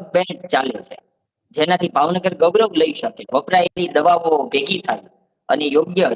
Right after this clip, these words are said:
જરૂરિયાતમંદ વ્યક્તિ સુધી તે પહોંચે અને તેનું વિતરણ થાય. આ રીતે સાડીઓ, જે બહેનો દીકરીઓની જે વધારાની સાડીઓ હોય,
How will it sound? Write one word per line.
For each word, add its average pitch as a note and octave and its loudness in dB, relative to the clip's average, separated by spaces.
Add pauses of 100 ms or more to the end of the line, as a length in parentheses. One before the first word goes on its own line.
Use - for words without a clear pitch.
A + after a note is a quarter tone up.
જરૂરિયાતમંદ F3 0
વ્યક્તિ D#3 -2
સુધી D3+ -2
તે C#3 2
પહોંચે C#3+ -2
અને - -8
તેનું C#3 -4
વિતરણ B2+ -2
થાય. - -18 (460)
આ F#3+ 4
રીતે G#3 0
સાડીઓ, G3+ -2 (140)
જે E3+ 2
બહેનો E3+ 2
દીકરીઓની D#3+ 0
જે D#3 2
વધારાની D3+ 2
સાડીઓ C3+ 0
હોય, G2 -6